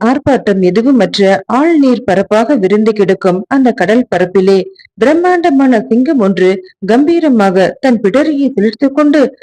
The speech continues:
பாய்ந்து நீந்துவதைப் போல் இருந்தது. நரசீகம் என்ற அந்த மரக்கலம் மிதப்பது, அதன் ஏராளமான பாய்கள் உயர்ந்து விரிந்து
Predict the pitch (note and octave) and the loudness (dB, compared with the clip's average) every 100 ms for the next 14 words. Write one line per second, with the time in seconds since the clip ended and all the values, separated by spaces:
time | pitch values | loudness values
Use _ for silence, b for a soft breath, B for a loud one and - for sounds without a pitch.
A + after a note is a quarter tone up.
0 | B - C#4+ F4+ F4 D4+ F#3 A3 A3 A3 | B -4 0 0 0 0 0 0 0 0
1 | G#3 G#3+ D#4 C#4 F#3 F#3+ F#3 G3 - - | -2 -2 0 2 0 0 2 0 -2 -10
2 | _ _ _ _ _ _ G3 F#3+ G#3+ A#3 | _ _ _ _ _ _ -6 -2 -2 0
3 | C#4+ C4 E4 A#3 F#3 F#3 F#3 - C#4+ D4+ | 0 2 2 2 0 2 0 0 -2 0
4 | G3 E3+ A#3 A#3 A#3 G3+ F3 G3 - G3+ | 0 0 0 0 0 2 0 -2 0 0
5 | G3 F#3 F#3+ b C#4 C#4 A3+ - G#3 C4+ | 2 0 -4 b -4 0 0 -2 -2 0
6 | E4+ E4+ D4+ G#3 G3+ F3+ F#3+ G#3 G#3 G#3+ | 0 0 0 2 0 0 0 0 2 0
7 | F3 G3+ B3 B3+ F3+ F3 G#3 A#3+ F#3+ F#3 | 0 0 0 0 -2 0 0 2 0 -2